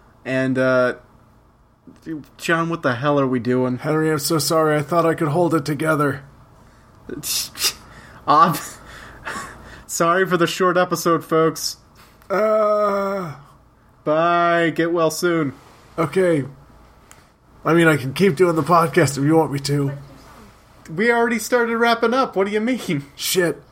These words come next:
Speaker 2: Is there any other social media? Send us a P M, send us a B M.
Speaker 1: Uh,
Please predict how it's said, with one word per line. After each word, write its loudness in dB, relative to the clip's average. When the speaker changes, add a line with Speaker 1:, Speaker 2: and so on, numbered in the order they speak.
Speaker 2:
Is -2
there 2
any 2
other 2
social 0
media? 2
Send 0
us -2
a -6
P 0
M, 2
send -4
us -4
a -4
B 0
M. 0
Speaker 1:
Uh, 0